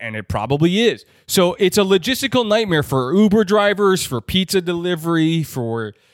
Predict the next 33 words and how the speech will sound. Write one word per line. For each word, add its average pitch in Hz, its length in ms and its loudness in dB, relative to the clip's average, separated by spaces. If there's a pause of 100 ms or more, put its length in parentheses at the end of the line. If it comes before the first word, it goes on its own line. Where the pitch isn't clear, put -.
(260)
uh, 87 520 -2 (320)
Amazon. 175 640 0
It's 147 180 -8
just 196 200 2
a, 156 140 0 (100)
a 139 60 -2
logistical 147 600 -2
nightmare, 139 440 -4 (260)
and 135 120 0
it 139 80 -2
gives 131 340 -4
you 139 180 2
absolutely 151 840 -2
no 123 760 0 (160)
security 190 420 -2
benefit, 131 400 -4
but 123 140 0
that's 160 240 -2
not 175 160 4
why 143 140 0
it 123 100 -8
fucks - 300 -6
the 104 80 -18
town 143 360 -2
up. - 260 -12 (280)
The 127 60 -2
reason 190 260 -2
why 175 80 -2
it 147 100 -2
fucks 175 220 -8
the 139 80 -8
town 165 340 0
up 98 240 -4